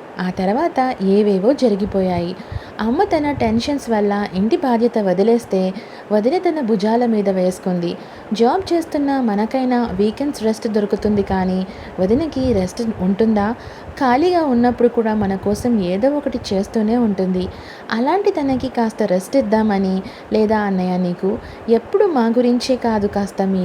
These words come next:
భార్య గురించి కూడా ఆలోచించు. నువ్వు ఇంత సెల్ఫిష్ ఎలా అయిపోయావన్నయ్య? అసలు వదినకి రావటానికి ఇష్టమో కాదో అని తెలుసుకోకుండా నీకు నువ్వే అన్నీ ఊహించేసుకొని నువ్వే డిసైడ్ అయిపోతే ఎలా?" గడగడా చెప్పేసి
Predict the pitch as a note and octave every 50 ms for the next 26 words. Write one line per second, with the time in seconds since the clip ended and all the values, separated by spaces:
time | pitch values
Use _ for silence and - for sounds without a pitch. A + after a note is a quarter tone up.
0 | E3+ D#3 F3 E3 E3 D#3+ F3+ G#3+ C4 E4 F4 F#4 F4 - - D#4+ F#4 E4+ D#4+ C4+
1 | A#3 A3 B3 C4+ C4+ - D4+ D#4 D4 - - B3 G#3+ F#3+ F3+ - - - - -
2 | - - - C#4 C#4 C4+ C4+ C4+ - - G3 A3 A#3 A#3 A3 A3+ G#3+ G#3 - -
3 | - - - - - - G3+ F#3+ G3+ - F#4 F4+ F4+ - C4+ G#3+ G#3+ A3 B3+ D4+
4 | E4 D#4+ - C#4+ C4 A3+ G3+ F#3+ F#3 F3+ F3+ F3 F3 E3+ F3 F3 F#3+ A3+ C4 -
5 | - - - - - - C4+ - D#4+ D4 B3 A3 G#3 A3+ C4+ F4 F4 - E4+ C#4
6 | A#3 G#3+ A#3 A#3 A#3+ B3 B3 A#3+ A3 G#3+ A3 A3+ A#3 - F#3 G3 F#3+ - - C4
7 | C4 C4 C4 - - A#3 G#3+ G3+ F#3+ G#3+ A3 A3 A3 G#3 G#3 - F#3 F#3 F#3 -
8 | - - C4+ C4 C4+ B3+ A3+ G#3+ G3 G3+ G3+ A3+ - - - - - - - D4+
9 | D4+ D4+ D4+ C4 A#3 G#3+ F#3+ G3 B3 D#4 D#4+ C#4 B3 A3+ A#3+ C#4 D4+ D#4 C#4 B3
10 | B3 A#3+ A#3+ B3 A#3 - B3 A#3 - - A3 G3+ G#3+ A#3 A#3 G#3+ F#3+ F#3 A3 C4+
11 | C#4 C#4+ C4+ - C4+ C4+ C4 C4 B3+ B3+ B3+ B3 A#3+ B3 A#3+ A3 G3+ F#3+ G#3 A3
12 | A3+ A3+ A3+ - - - - - - - - - G#3+ G#3+ G#3+ G3 G3 G3 A3 C#4
13 | D#4+ - D4 B3 - - A#3 A#3+ A#3 - A3+